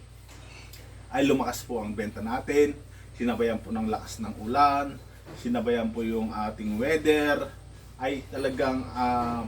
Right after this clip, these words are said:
bagsak po talaga yung ating, ah, total sales. Yung mga iba dyan sa, sa Maynila, sa Quezon City, siguro ay hindi po sila apektado sa ga-, ganitong tagtumal. Kasi dito sa probinsya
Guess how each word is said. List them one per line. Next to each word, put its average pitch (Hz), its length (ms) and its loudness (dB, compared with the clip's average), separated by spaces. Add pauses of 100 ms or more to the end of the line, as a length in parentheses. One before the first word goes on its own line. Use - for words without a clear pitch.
(140)
bagsak - 400 -2
po - 80 -14
talaga 107 320 -2
yung 98 160 -4
ating, 98 400 -6 (160)
ah, 92 320 -4
total - 240 -10
sales. - 400 -10 (320)
Yung 180 160 4
mga 185 160 6
iba 175 240 6
dyan 156 240 4
sa, 143 160 4 (560)
sa 123 160 -6
Maynila, 151 720 4
sa - 80 -10
Quezon 120 320 -8
City, 156 480 -6
siguro 127 480 -4
ay 120 160 2
hindi 117 320 2
po 117 80 -8
sila 113 320 -4
apektado 107 560 -4
sa 107 160 -6
ga-, 98 320 -6 (320)
ganitong 117 400 2
tagtumal. 104 640 0
Kasi 113 240 -6
dito 123 240 -6
sa 131 80 -10
probinsya 120 720 -2